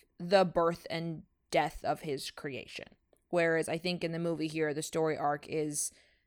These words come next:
Janet going from, from a, like, a goody two-shoes to a sexually empowered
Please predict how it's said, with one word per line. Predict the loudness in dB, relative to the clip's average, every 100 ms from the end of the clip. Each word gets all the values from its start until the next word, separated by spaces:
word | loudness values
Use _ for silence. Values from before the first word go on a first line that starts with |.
| -6
Janet | 6 8 8 6
going | 2 2 2 -2
from, | 0 0 -2 -12 -14 _ _ _ _ -20
from | 2 4 6
a, | 4 4
like, | 2
a | 2
goody | 0 2 2 2 0
two-shoes | -2 -2 0 0 0 -2 -6 -8
to | -2 -2 0 0 0 0 -4 -8 _ _ -2
a | -2
sexually | -2 -4 -4 -4 -2 -2 -4
empowered | -2 2 2 2 -2 -6